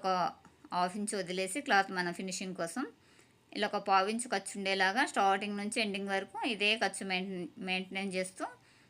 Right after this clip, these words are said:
కుట్టుకోవాలి. ఒక చోట తక్కువగా, ఒక చోట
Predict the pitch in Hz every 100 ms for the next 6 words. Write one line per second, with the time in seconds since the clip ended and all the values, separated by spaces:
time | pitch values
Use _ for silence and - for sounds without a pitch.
0 | - 247 - 190 190 180 190 185 214 196
1 | 190 175 - - _ _ _ _ - 196
2 | 196 196 196 196 202